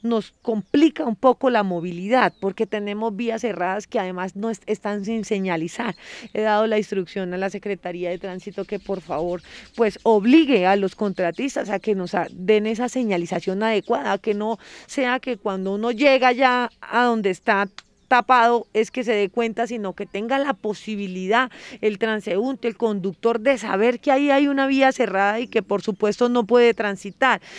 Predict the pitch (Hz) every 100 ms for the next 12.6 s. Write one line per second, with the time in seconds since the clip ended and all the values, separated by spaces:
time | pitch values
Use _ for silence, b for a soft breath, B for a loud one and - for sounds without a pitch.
0 | 269 208 233 226 247 285 285 B 214 233
1 | 233 240 254 277 233 190 254 254 262 -
2 | 285 320 233 214 - 214 233 233 - 254
3 | 220 196 247 226 214 214 208 B B B
4 | - 233 202 196 180 208 185 185 185 208
5 | 214 202 196 175 208 233 226 220 196 175
6 | 165 - 185 190 233 190 170 165 196 214
7 | 175 165 160 170 180 202 190 165 156 165
8 | 185 - 208 160 156 143 170 - - B
9 | B B _ 233 190 185 180 180 180 -
10 | 185 170 190 165 165 151 180 196 190 185
11 | 196 175 180 170 170 180 - 170 156 151
12 | 214 220 202 180 147